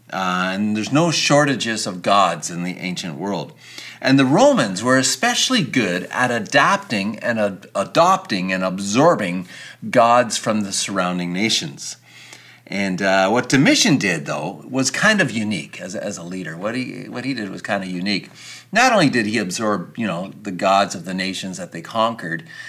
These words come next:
he also thought, "Well, while we're adding gods to the Barbie, let me add myself as a god. And, uh, while you're busy worshiping other gods, why not add me to the list?" And that's what he did. He actually made himself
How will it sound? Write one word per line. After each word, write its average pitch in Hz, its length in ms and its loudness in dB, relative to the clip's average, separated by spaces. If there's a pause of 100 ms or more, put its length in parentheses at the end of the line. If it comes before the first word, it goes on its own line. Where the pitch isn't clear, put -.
(200)
he 220 180 2
also 147 320 4
thought, 104 460 2
"Well, 143 160 4
while 208 340 6
we're 226 140 4
adding 107 460 2
gods 87 640 0
to 107 140 -8
the 87 120 -8
Barbie, 76 440 -4 (540)
let 156 480 2
me 131 400 0
add 104 400 -2
myself 110 720 2
as 101 160 -2
a 92 80 -4
god. 69 380 -6 (800)
And, 107 380 0
uh, 139 100 0
while 147 220 4
you're 190 140 4
busy 156 360 6
worshiping 139 540 2
other 143 180 4
gods, 151 460 2
why 151 200 4
not 190 240 6
add 170 280 6
me 196 160 4
to 170 160 2
the 127 140 2
list?" 98 240 0
And 147 120 2
that's 240 220 2
what 175 140 0
he 156 80 2
did. 175 220 -4
He 104 140 -4
actually 120 500 0
made 101 300 0
himself 101 540 -4